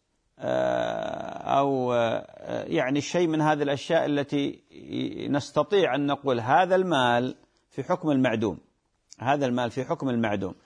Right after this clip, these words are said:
هذا ما تزكي بارك الله فيك حتى تقبض المال. ومن جملة ذلك الشخص الذي، آه، ي-، لديه حياء وخجل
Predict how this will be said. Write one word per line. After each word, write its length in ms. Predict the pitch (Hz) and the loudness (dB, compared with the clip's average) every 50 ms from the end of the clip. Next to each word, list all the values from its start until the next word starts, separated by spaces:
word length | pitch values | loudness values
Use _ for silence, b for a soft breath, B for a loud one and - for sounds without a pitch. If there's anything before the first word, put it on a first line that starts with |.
| b b b | b b b
هذا 220 | b 143 156 165 180 | b 2 2 2 2
ما 140 | 190 196 175 | 0 0 0
تزكي 460 | - 151 131 123 127 - - - 110 | 0 0 0 0 -2 -2 -2 -4 0
بارك 340 | 107 120 120 120 117 - 117 | 2 2 2 2 0 -2 -2
الله 180 | 113 110 110 | -2 -2 -2
فيك 160 | 117 151 151 | -2 -4 -6
حتى 300 | - - 175 170 - 156 | -4 -4 -6 -2 -2 -2
تقبض 400 | 139 - 165 - 135 127 123 113 | -2 -2 -2 -2 0 0 0 0
المال. 340 | 120 117 117 113 104 85 - - _ _ _ _ _ _ _ _ _ - | 0 0 0 0 0 -2 -4 -10 _ _ _ _ _ _ _ _ _ -6
ومن 260 | - 117 127 135 139 | -2 0 0 2 2
جملة 320 | 135 180 202 202 190 175 - | 2 0 2 2 0 0 2
ذلك 640 | 170 151 131 139 127 120 117 113 - - 117 113 113 - b b b b b b b - | 0 2 4 4 4 4 2 0 -2 -4 -4 -4 -4 -6 b b b b b b b -10
الشخص 400 | - - - 196 190 - - - | -10 -6 -4 -4 -4 -4 -4 -2
الذي، 600 | 156 151 147 147 139 139 139 135 131 - - - - _ - | 0 2 2 2 2 2 2 0 0 -2 -6 -10 -16 _ -4
آه، 400 | 120 113 110 110 107 - - - - | -2 0 2 2 0 0 -4 -8 -12
ي-، 380 | 98 - - 120 120 120 117 110 | -12 -8 -4 -2 0 0 0 0
لديه 360 | - 117 123 117 127 165 170 | 0 0 0 2 2 2 0
حياء 500 | 147 - - 135 139 147 151 143 120 - | 0 0 0 2 4 4 4 4 2 0
وخجل 560 | 107 - - 143 143 123 120 113 117 127 - | -4 -4 -2 -2 0 0 0 0 0 -2 -6